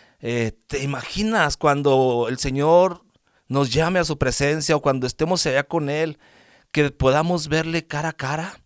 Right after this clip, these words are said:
Te quiero hacer una pregunta. ¿Crees que valdr-, valdría la pena todo lo que puedes pasar como cristiano?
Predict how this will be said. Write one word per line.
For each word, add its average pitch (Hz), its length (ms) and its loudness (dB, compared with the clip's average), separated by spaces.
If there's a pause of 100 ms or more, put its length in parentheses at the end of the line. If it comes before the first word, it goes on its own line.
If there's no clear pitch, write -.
(1160)
Te 160 140 -8
quiero 202 160 0
hacer 214 140 0
una 208 100 0
pregunta. 170 400 0
¿Crees 208 260 0
que 220 180 2
valdr-, 135 540 2
valdría 135 460 0
la 143 240 2
pena 147 580 0 (800)
todo 185 180 6
lo 202 140 4
que 143 100 0
puedes 170 320 2
pasar 147 540 0
como 135 320 -2
cristiano? 143 840 -2